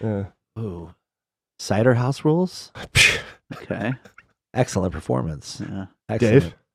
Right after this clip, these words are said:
Speaker 3: I don't know. I, I, I dig Sam Raimi's Spider-Man movies.
Speaker 1: Cool, man.
Speaker 3: Yeah,
Speaker 1: Part
Speaker 3: they're
Speaker 1: three, where he
Speaker 3: Yeah.
Speaker 1: goes to the disco.
Speaker 3: Yeah, that's all. It's all good. I mean, I haven't watched them since the theater, but I mean, I, I liked them
Speaker 1: <laughs>
Speaker 3: back
Speaker 1: Yeah, yeah,
Speaker 3: then.
Speaker 1: yeah.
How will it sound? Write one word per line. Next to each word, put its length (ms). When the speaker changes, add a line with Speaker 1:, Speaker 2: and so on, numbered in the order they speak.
Speaker 3:
I 100
don't 100
know. 60
I, 340
I, 100
I 140
dig 260
Sam 260
Raimi's 320
Spider-Man 520
movies. 420
Speaker 1:
Cool, 240
man. 260
Speaker 3:
Yeah, 380
Speaker 1:
Part 160
Speaker 3:
they're 60
Speaker 1:
three, 280
where 140
he 260
Speaker 3:
Yeah. 260
Speaker 1:
goes 200
to 60
the 100
disco. 560
Speaker 3:
Yeah, 320
that's 220
all. 300
It's 180
all 180
good. 360
I 120
mean, 120
I 100
haven't 200
watched 280
them 160
since 240
the 80
theater, 540
but 200
I 20
mean, 140
I, 240
I 20
liked 280
them 120
Speaker 1:
<laughs> 0
Speaker 3:
back 140
Speaker 1:
Yeah, 120
yeah, 100
Speaker 3:
then. 140
Speaker 1:
yeah. 200